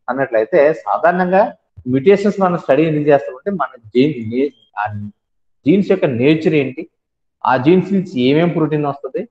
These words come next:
దాని యొక్క phenotype ఏ విధంగా ఉంటుంది, దాని phenotype యొక్క responsibility ఏంటి, so అనేటువంటిది. అలాగే diagnosis, మన diagnosis methods కోసం,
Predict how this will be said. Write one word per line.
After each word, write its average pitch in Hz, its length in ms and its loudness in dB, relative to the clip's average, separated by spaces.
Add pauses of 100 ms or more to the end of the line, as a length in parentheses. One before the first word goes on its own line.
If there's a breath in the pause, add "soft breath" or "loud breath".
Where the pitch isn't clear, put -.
(340)
దాని 156 160 4
యొక్క 175 200 2
phenotype 185 600 4
ఏ 151 140 4
విధంగా 156 300 4
ఉంటుంది, 151 420 -2
దాని 139 280 2
phenotype 160 500 2
యొక్క 123 120 2
responsibility 165 640 0
ఏంటి, 139 420 -2 (840)
so 190 60 4
అనేటువంటిది. 180 800 2
అలాగే 156 520 2
diagnosis, 165 800 2 (580)
మన 123 180 -4
diagnosis 156 480 2
methods 143 400 -2
కోసం, 135 380 -2